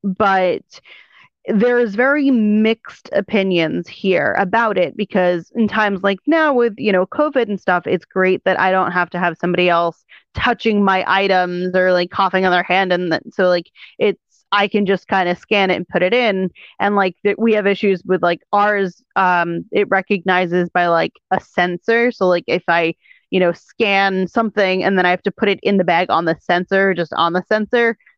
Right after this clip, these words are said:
sometimes something light like a box of tissues, it won't recognize the weight correctly, or it'll think, or, like, you'll buy a large amount of things and it won't all fit on the sensor, so it thinks you're stealing things. But there's also this big controversy about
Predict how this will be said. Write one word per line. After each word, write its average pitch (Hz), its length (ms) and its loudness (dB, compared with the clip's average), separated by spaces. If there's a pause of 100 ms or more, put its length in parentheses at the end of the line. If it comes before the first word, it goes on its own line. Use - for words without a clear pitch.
(100)
sometimes 214 640 0
something 196 280 0
light 180 360 0
like 175 140 0
a 175 60 0
box 170 340 -4
of 170 80 -14
tissues, 202 460 -2
it 180 160 -2
won't 190 280 -2
recognize 175 680 -2
the 170 120 0
weight 175 280 -2
correctly, 185 600 0
or 165 240 2 (240)
it'll 196 380 0
think, 202 220 0
or, 233 120 2
like, 220 160 0
you'll 220 140 0
buy 185 260 2
a 196 220 2
large 190 300 0
amount 175 220 2
of 175 80 -4 (100)
things 185 240 0
and 175 60 0
it - 80 -2
won't 190 200 0
all 170 160 0 (160)
fit 220 200 0
on 196 160 0
the 180 100 0
sensor, 190 480 -2
so - 140 -2
it - 140 -4
thinks 208 260 -2
you're - 80 -14
stealing 254 640 0
things. 220 500 -2 (640)
But 202 320 2 (220)
there's 220 300 0
also 302 420 0
this 277 180 0
big 214 300 -2
controversy 190 880 0
about 170 300 0